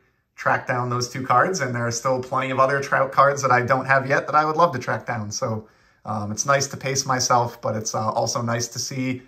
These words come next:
uh, the collection growing, and I'm very, very happy, uh, with this addition to my list of fifty cards for twenty twenty-three. So that's gonna be a wrap. That'll be nine cards down here in the project,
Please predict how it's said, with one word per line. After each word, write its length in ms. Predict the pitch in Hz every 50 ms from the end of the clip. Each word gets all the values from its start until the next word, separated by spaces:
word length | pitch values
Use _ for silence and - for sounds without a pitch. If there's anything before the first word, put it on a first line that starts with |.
| _ _ _ _ _ _
uh, 140 | 113 107 107
the 80 | 107
collection 480 | 107 - 131 120 123 123 - - 123 120
growing, 500 | 113 113 117 123 147 170 180 185 185 175
and 280 | - 120 117 113 110 110
I'm 120 | 110 110
very, 320 | 104 104 127 160 180 185
very 240 | - 127 131 131 123
happy, 540 | 123 127 120 120 - 131 127 123 117 - - _ _ _ _ _
uh, 200 | 117 113 104 104
with 160 | 104 107 107
this 200 | - 123 - -
addition 440 | - 120 117 113 113 - - 120 117
to 100 | 110 127
my 160 | 117 110 110
list 320 | 110 107 120 117 - - -
of 160 | 117 117 -
fifty 300 | - 170 165 - 147 131
cards 560 | - 139 123 120 120 123 117 117 - - - _ _ _ _ _ _ _
for 280 | _ - 117 113 117
twenty 320 | 113 - - 113 110 113 110
twenty-three. 540 | - - 107 104 104 - - 113 104 98
So 140 | 101 - 131
that's 240 | 117 143 165 170 -
gonna 160 | 185 185 185
be 100 | 175 185
a 60 | 185
wrap. 440 | 180 170 156 151 151 156 - - - _ _ _ _ _ _
That'll 180 | 131 123 127
be 160 | 123 123 120 120
nine 520 | 120 127 135 143 156 170 180 180 180 180
cards 400 | 180 - 170 165 165 170 160 -
down 340 | - 160 151 151 156 151 143
here 280 | 156 156 151 156 151
in 160 | 151 143 131 120
the 80 | 110
project, 600 | - - 147 151 151 151 156 151 147 - - -